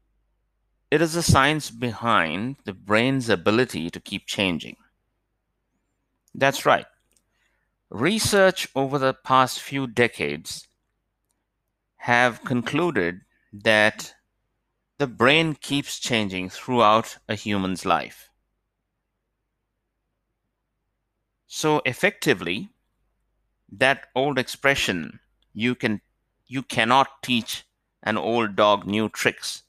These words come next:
doesn't apply, friends. You can teach an old dog new tricks. And in fact, you should, because new learning promotes brain health.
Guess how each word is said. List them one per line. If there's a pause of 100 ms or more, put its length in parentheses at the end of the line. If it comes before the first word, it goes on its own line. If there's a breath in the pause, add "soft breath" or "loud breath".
(120)
doesn't
apply,
friends. (520)
You
can
teach (600)
an
old
dog
new
tricks. (1120)
And
in
fact,
you
should, (840)
because
new
learning (420)
promotes
brain
health.